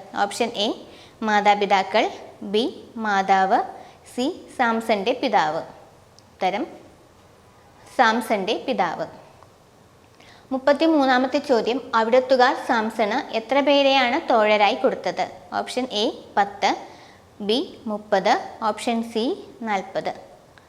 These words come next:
ഉത്തരം, മുപ്പത്. മുപ്പത്തിനാലാമത്തെ ചോദ്യം,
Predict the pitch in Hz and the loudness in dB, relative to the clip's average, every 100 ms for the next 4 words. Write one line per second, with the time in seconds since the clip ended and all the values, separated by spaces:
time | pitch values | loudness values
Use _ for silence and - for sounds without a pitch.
0 | - - - 220 - 202 330 - - - | -20 -20 -16 -8 -2 -2 -2 -8 -20 -20
1 | - - 202 - 180 - 240 - - - | -18 -10 -10 -6 -6 -6 -10 -18 -20 -20
2 | - _ - - - - 240 240 254 254 | -20 _ -20 -20 -20 -16 -10 -2 -2 0
3 | 233 196 202 214 233 233 208 175 202 | 0 0 0 0 0 2 0 0 -2